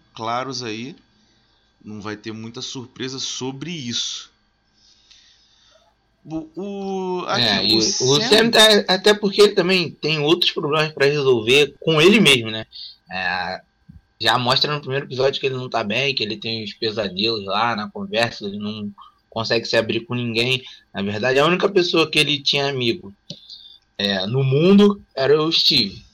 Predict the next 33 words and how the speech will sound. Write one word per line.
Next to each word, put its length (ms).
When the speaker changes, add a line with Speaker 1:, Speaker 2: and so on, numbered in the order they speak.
Speaker 2:
O 80
Steve 280
não 160
tá 160
lá 320
mais 220
com 160
ele. 380
Não 200
vi, 500
não 80
mostra 220
se 60
morreu, 400
o 60
que, 140
que 100
ele 120
tá 120
fazendo 360
da 140
vida, 480
né? 380
Tem 100
uma 160
homenagem 540
ao 220
Capitão 340
América, 500
não 160
ao 120
Steve 260
Rogers. 540